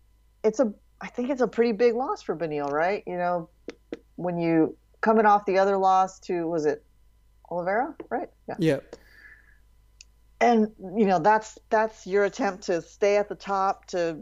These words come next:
Speaker 1: reach that title shot, and, and then you lose to this up-and-comer. So, you know, he'll probably have to do a lot of regrouping and decide, you know, what went wrong and all that, all that hard stuff.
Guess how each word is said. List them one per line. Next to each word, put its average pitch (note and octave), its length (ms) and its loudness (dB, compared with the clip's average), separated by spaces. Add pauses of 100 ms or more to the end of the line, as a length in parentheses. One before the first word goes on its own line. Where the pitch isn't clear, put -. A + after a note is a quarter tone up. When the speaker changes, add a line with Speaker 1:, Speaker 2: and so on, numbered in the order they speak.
(300)
Speaker 1:
reach G3 380 -4
that F3+ 260 0
title G3 300 -4
shot, F#3+ 540 0
and, E3 480 -4 (1160)
and E3+ 140 -2
then F3+ 140 0
you F3 100 0
lose E3+ 220 0
to F3 100 -2
this D#3 200 4
up-and-comer. D#3 520 -2
So, C#3+ 400 0 (920)
you E3 100 -4
know, D3 320 -2 (140)
he'll F#3 120 2
probably F3 280 2
have F3 180 -2
to D#3+ 60 -8
do E3 180 -4
a - 20 2
lot D#3+ 220 2
of D#3 240 -2
regrouping D#3+ 800 -2 (720)
and D#3 180 -2
decide, D3+ 640 0 (540)
you - 100 -10
know, C3 220 -10
what E3+ 280 0
went E3 180 -2
wrong D3+ 320 0
and D#3 100 -2
all D3+ 140 2
that, C#3+ 160 0
all E3+ 160 2
that D3+ 220 0 (240)
hard F3 400 0
stuff. C3 340 -6